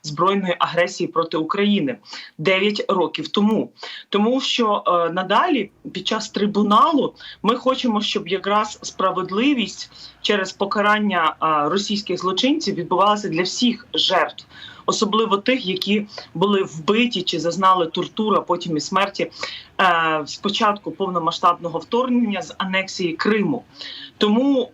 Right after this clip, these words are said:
для мене особисто це важливо, що не двадцять четвертого лютого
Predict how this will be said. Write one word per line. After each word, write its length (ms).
для 140
мене 240
особисто 640
це 320
важливо, 760
що 220
не 140
двадцять 440
четвертого 760
лютого 640